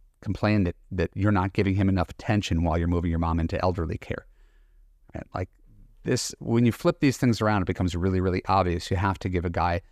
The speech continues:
the same wide berth that you give yourself. If a guy gets asked to go to a Yankees game, right, at the last minute, the day of your date, well, he, it's okay. "Hey, could I cancel a date? Could we reschedule? I got last minute Yankee tickets."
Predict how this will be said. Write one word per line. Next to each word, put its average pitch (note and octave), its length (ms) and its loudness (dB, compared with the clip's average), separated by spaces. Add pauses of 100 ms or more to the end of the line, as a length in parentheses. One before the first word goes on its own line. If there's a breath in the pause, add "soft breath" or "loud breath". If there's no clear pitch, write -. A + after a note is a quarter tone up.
(140)
the G2+ 60 -4
same G2 340 2
wide F2+ 280 2
berth E2 240 0
that - 120 -2
you F2 80 0
give E2+ 180 0
yourself. D#2+ 480 -2 (300)
If - 80 -8
a G2 60 0
guy G2 400 2
gets A2+ 220 -2 (280)
asked G2+ 260 0
to - 60 -4
go A2 100 2
to G2 120 2
a F#2+ 40 2
Yankees F#2+ 460 0
game, E2 360 -2 (680)
right, E2+ 180 -4
at - 120 -6
the G#2 80 -2
last G2+ 320 2
minute, G#2 340 2
the A2 60 -2
day G2 240 2
of F#2+ 100 0
your F#2 120 0
date, G2 340 2 (1160)
well, B2+ 260 2 (180)
he, - 320 -2
it's - 120 -6
okay. F3+ 520 0
"Hey, E3 200 -2
could C#3+ 160 -2
I C3+ 80 4
cancel C#3 380 0
a C3+ 60 4
date? B2+ 200 2
Could B2 120 0
we B2 60 4
reschedule? B2+ 540 2
I C3+ 40 2
got B2 260 -2
last B2 260 0
minute C3 160 2
Yankee B2+ 300 0
tickets." - 480 -4